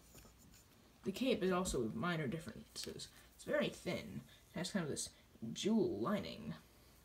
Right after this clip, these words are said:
This one is a lot thicker and with a fur lining at the bottom, no lining here.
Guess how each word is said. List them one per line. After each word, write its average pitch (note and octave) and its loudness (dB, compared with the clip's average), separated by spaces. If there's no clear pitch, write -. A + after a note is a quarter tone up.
This A3+ 4
one C3+ -4
is - -4
a D3 0
lot E3+ 0
thicker C#3+ -4
and E3+ -6
with D3 -6
a E3+ -10
fur F#3+ 0
lining D#3 0
at - -6
the F3+ -10
bottom, E3 -6
no E3+ 2
lining C#3+ -2
here. D#3 -6